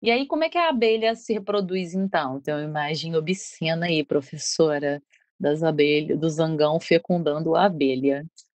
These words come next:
Mas é assim, a vida é assim, pra procriar tem que fazer isso, né, gente? Não é igual a gente que faz dos outros jeitos também, né? Que fertiliza e tal. E aí a rainha o critério,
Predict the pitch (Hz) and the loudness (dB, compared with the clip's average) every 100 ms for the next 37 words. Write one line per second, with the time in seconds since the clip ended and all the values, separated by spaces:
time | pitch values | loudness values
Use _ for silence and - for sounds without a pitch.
0 | _ 208 202 208 233 233 175 143 143 147 | _ 0 2 2 0 -2 -4 -2 -2 -2
1 | 156 165 175 190 - 147 139 143 156 - | 0 0 0 -2 -4 -2 0 2 0 0
2 | 175 160 151 - 185 - 190 240 240 - | 2 4 4 0 -4 -2 -2 -2 -2 -4
3 | 170 170 131 117 - - - _ _ _ | -4 -4 -6 -4 -4 -6 -10 _ _ _
4 | _ _ 147 147 151 165 170 160 160 170 | _ _ -6 0 4 4 2 -2 -4 -4
5 | - 202 175 170 175 185 185 185 190 214 | -4 0 2 2 2 -2 -2 -2 0 0
6 | 202 180 180 185 202 208 165 147 160 202 | 0 2 2 4 2 2 0 2 2 0
7 | 196 - 135 131 208 202 165 180 160 143 | -2 -4 -4 -2 0 0 0 0 -2 -4
8 | 139 147 160 190 _ _ _ _ _ _ | 0 0 0 -4 _ _ _ _ _ _
9 | - - - - 208 233 226 247 247 262 | -20 -14 -10 0 4 6 6 4 4 0
10 | 220 226 240 269 285 _ _ _ _ _ | 0 0 0 0 -4 _ _ _ _ _
11 | _ _ _ _ _ _ _ _ _ _ | _ _ _ _ _ _ _ _ _ _
12 | _ _ _ _ _ _ _ _ _ _ | _ _ _ _ _ _ _ _ _ _
13 | _ _ _ _ _ _ _ _ _ _ | _ _ _ _ _ _ _ _ _ _
14 | _ _ _ _ _ - - - _ _ | _ _ _ _ _ -16 -16 -20 _ _
15 | _ _ _ 190 190 220 208 - 220 233 | _ _ _ -6 0 0 0 4 6 6
16 | 240 190 151 139 139 | 4 0 -2 -6 -8